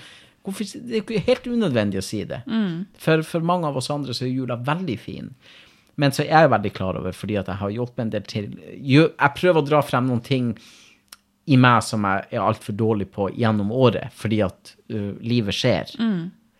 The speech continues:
Speaker 1: Eh, og man kan ikke ta ansvar for alle andre. Men vi kan ikke det. Men om jula så kan man jo i hvert fall prøve å gjøre noe.
Speaker 2: Mm.
Speaker 1: Ikke bare for seg selv, men også,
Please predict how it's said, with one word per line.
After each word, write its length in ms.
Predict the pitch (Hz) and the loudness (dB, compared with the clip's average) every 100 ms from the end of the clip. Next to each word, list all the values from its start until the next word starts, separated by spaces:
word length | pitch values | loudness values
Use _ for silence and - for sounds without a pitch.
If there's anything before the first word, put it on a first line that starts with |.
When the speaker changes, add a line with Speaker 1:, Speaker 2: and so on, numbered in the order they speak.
| _ - - - _ _ _ _ - | _ -20 -20 -20 _ _ _ _ -6
Speaker 1:
Eh, 280 | 110 104 98 | -2 0 0
og 120 | - 123 | -2 0
man 120 | 120 | 0
kan 220 | - 147 | 0 2
ikke 180 | 143 117 | 2 0
ta 80 | - 143 | 0 0
ansvar 260 | 160 107 | 0 -2
for 120 | 98 92 | -2 -2
alle 160 | 95 | 0
andre. 400 | 90 95 87 - 104 - | -2 -4 -6 -10 -14 -10
Men 160 | 127 127 | -8 -6
vi 100 | 127 | -4
kan 240 | - 139 | 0 0
ikke 200 | 98 - | 0 -6
det. 180 | 65 73 - - | -10 -10 -14 -2
Men 180 | 139 147 | 0 2
om 100 | 151 | 2
jula 380 | 175 190 170 131 | 0 0 0 0
så 140 | - | -2
kan 180 | 120 139 | -6 -4
man 120 | 143 139 | -2 -2
jo 60 | 135 | -2
i 40 | |
hvert 160 | 131 127 | -4 -4
fall 140 | 117 | -8
prøve 480 | 98 - 110 95 64 - _ _ _ _ _ _ - | -8 -2 0 0 -6 -12 _ _ _ _ _ _ -6
å 360 | 113 104 98 95 _ _ _ | -2 -2 -2 -6 _ _ _
gjøre 300 | 113 113 104 | 0 2 2
noe. 400 | 104 - - - - | 0 -4 -8 -14 -12
Speaker 2:
Mm. 380 | - 226 196 165 | -6 -4 -2 -4
Speaker 1:
Ikke 220 | 190 123 147 | -8 -2 0
bare 200 | 120 104 | 2 0
for 120 | 107 | -6
seg 160 | 98 95 | -8 -8
selv, 280 | - 101 | -4 -2
men 200 | 98 95 95 | -2 -4 -8
også, 520 | - - - 95 | -8 -8 -4 -4